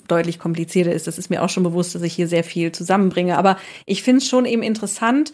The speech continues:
dass die führenden Personen Protestanten sind, die natürlich nicht gegen Luther sind und die natürlich auch fest davon überzeugt sind, dass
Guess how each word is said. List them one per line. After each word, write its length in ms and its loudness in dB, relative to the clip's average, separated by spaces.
dass 200 -2
die 140 -8
führenden 560 2
Personen 800 0
Protestanten 840 0
sind, 420 -4
die 80 2
natürlich 720 2
nicht 520 -2
gegen 380 0
Luther 420 0
sind 460 -8
und 120 0
die 100 2
natürlich 560 2
auch 100 2
fest 320 -2
davon 220 0
überzeugt 680 -2
sind, 360 0
dass 300 -2